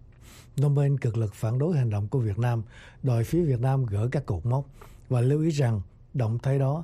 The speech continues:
đi ngược lại thỏa thuận hợp tác mà hai nước đã ký kết. Đài V O A không liên lạc được với Bộ Ngoại giao Campuchia để yêu cầu bình luận về công hàm ngoại giao đó. Một giới chức tỉnh Kép yêu cầu được giấu tên vì không được phép bình luận,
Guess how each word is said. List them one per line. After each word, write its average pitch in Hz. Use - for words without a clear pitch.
đi 151
ngược 120
lại 113
thỏa 113
thuận 113
hợp 101
tác 143
mà 110
hai 110
nước 139
đã 110
ký 131
kết. 135
Đài 120
V 127
O 147
A -
không 147
liên 143
lạc 110
được 117
với 143
Bộ 107
Ngoại 104
giao 120
Campuchia 117
để 123
yêu 151
cầu 117
bình 110
luận 98
về 107
công 120
hàm 107
ngoại 92
giao 117
đó. 110
Một 117
giới 143
chức 165
tỉnh 104
Kép 143
yêu 151
cầu 123
được 117
giấu 151
tên 139
vì 110
không 123
được 107
phép 143
bình 104
luận, 98